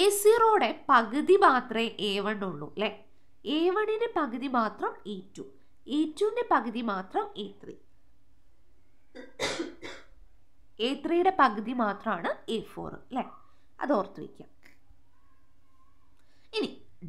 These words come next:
ഡ്രോയിങ് പേപ്പറുകൾ അതിൻ്റെ ട്രിമ്മഡ് സൈസും അൺട്രിമ്മഡ് സൈസും ഉണ്ട്. അത് വളരെ ഇമ്പോർട്ടന്റ് ആണ് കേട്ടോ. ഇതിൽ ട്രിമ്മഡ് സൈസൊക്കെ നമുക്ക് എക്സ്-, ഞാൻ നേരത്തെ പറഞ്ഞ പോലെ കോമ്പറ്റേറ്റീവ് എക്സാംസിനൊക്കെ ചോദിക്കാറുണ്ട് ട്രിമ്മഡ് സൈസ്.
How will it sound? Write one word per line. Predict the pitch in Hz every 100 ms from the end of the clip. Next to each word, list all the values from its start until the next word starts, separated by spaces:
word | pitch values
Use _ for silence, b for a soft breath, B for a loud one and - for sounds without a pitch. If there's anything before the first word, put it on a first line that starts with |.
| 190
ഡ്രോയിങ് | 208 240 403 494 -
പേപ്പറുകൾ | 320 277 - 233 196 185 - 233 - 208
അതിൻ്റെ | 208 233 233 311 381 - - - - -
ട്രിമ്മഡ് | 381 415 453 480 453
സൈസും | 302 233 - 233 349 - -
അൺട്രിമ്മഡ് | 349 370 359 240 220 226
സൈസും | 185 185 - 190
ഉണ്ട്. | 139 - - - - B B B B B B - 226
അത് | 254 247
വളരെ | 196 208 311
ഇമ്പോർട്ടന്റ് | 226 214 214
ആണ് | 208
കേട്ടോ. | 185 208
ഇതിൽ | 226 247
ട്രിമ്മഡ് | 254 240 311 330
സൈസൊക്കെ | 262 233 233 269 233 226
നമുക്ക് | 202 190 208 233 B B - 185
എക്സ്-, | 190 - 208 - 202 202
ഞാൻ | 214 233
നേരത്തെ | 220 247
പറഞ്ഞ | 233 226 226
പോലെ | 233 240
കോമ്പറ്റേറ്റീവ് | 202 190 196 226 226 226
എക്സാംസിനൊക്കെ | 226 - 202 196 190 202 202 208
ചോദിക്കാറുണ്ട് | 196 185 185 190 175 180 175 196
ട്രിമ്മഡ് | 196 202 202
സൈസ്. | 185 165 165 170